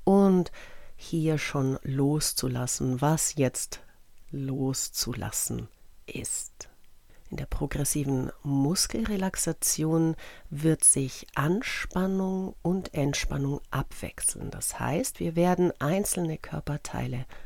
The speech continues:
anspannen, diese Anspannung etwa fünf Sekunden halten und danach wieder entspannen. Die Beine sind bequem ausgestreckt,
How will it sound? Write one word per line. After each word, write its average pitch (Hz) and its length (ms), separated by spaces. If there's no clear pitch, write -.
anspannen, 175 840
diese 147 220
Anspannung 127 640
etwa 131 400
fünf - 320
Sekunden - 580
halten 165 520
und 294 440
danach 170 640
wieder 156 640
entspannen. - 580
Die - 60
Beine 127 400
sind - 480
bequem 170 480
ausgestreckt, - 1120